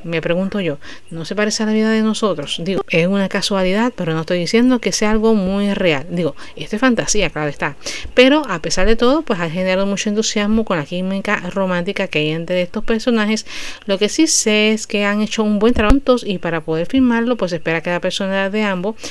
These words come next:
pues, vaya creciendo a medida que, eh, vaya creciendo a medida que va ocurriendo estos momentos. Sí, yo espero que sea bueno.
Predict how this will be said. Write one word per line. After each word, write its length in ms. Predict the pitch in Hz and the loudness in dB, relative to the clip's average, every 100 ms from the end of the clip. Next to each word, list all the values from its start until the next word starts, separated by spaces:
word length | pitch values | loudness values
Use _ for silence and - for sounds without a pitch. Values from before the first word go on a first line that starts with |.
| - | -8
pues, 180 | - 196 | -2 0
vaya 300 | 170 165 170 | 2 0 0
creciendo 540 | 185 220 220 185 185 196 | 0 2 4 4 2 -2
a 120 | 180 | -4
medida 400 | 170 156 160 170 | -2 -4 -2 -4
que, 100 | - - 151 - - - - - | -6 -6 -6 -10 -10 -10 -8 0
eh, 160 | 208 | 2
vaya 200 | 202 214 | 4 2
creciendo 280 | 220 254 247 | 2 2 4
a 40 | |
medida 260 | 240 190 180 | 2 2 0
que 120 | 185 | 0
va 140 | 185 175 | 0 0
ocurriendo 640 | 170 196 180 170 185 180 | 0 0 0 0 0 0
estos 280 | 151 - 190 | 0 -4 0
momentos. 520 | 220 302 320 202 - - - | 2 2 0 -2 -6 -14 -8
Sí, 520 | 220 233 285 349 349 185 | 0 2 2 2 0 -2
yo 100 | 170 | -2
espero 500 | 190 196 196 202 196 | -4 -2 0 0 -2
que 140 | 180 | -4
sea 320 | 165 - 170 | -4 -2 -2
bueno. 420 | 165 185 214 269 | -2 -2 0 0